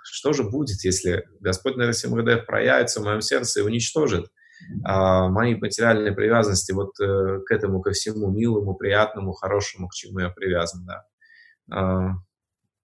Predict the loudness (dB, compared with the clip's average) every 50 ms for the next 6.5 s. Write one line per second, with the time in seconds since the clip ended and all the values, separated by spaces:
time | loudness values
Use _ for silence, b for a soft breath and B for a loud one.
0 | _ -16 -12 -8 -6 -6 -6 -4 -4 -4 -4 -4 -4 -2 -2 -2 -2 -4 -10 -18
1 | -18 -18 _ -16 -12 -8 -6 -4 -4 -4 -6 -6 -4 -2 -2 -2 -2 -4 -6 -10
2 | -10 -14 _ _ _ _ _ _ _ _ _ _ _ _ _ _ _ _ _ -6
3 | -2 -2 0 0 2 4 4 4 4 4 0 0 0 2 4 4 4 4 4 2
4 | -2 -4 -4 -4 -2 0 2 2 2 2 2 2 2 2 0 -2 -2 -4 -4 -4
5 | -4 -4 -4 -2 -2 -4 -6 -8 -14 -18 -14 -10 -6 -6 -4 -4 -6 -6 -8 -10
6 | -10 -6 -6 -6 -6 -6 -8 -10 -12